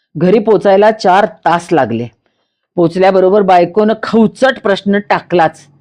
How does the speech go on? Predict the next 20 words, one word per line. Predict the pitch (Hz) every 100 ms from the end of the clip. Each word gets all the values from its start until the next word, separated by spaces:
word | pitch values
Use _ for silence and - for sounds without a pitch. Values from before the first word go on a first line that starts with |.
| _ _ _ _ _
"आज | 262 269
जास्त | 330 381 453
झालाय | 381 440 294
उशीर, | 262 - 339 330 - _ -
कुठं | 247 302
बसलेलात | - 320 427 466
वाटतं?" | 415 - 254 302 370 - _ _ _ _ _ _ _ _ _ _ _ _ _ _ _ _ _ -
बायकोला | 165 180 170 226 233
जवळ | 190 185 202
घेत | 202 233
येरुडकर | 208 185 175 180 185
म्हणाला, | 165 156 147 139 156 175 _ _ _ _ _ -
"का | 160 208
वाकड्यात | 196 135 139 139
शिरायलीस? | 147 127 117 120 110 117 - - _ _ _ _ _ -
रात्रभर | 170 208 220 180 175
हुब्यानं | 160 135 139 147
काढलीय. | 151 131 104 131 160 _ _ _ _ -
बसतोय | 156 180 196 226
कुठं? | 226 233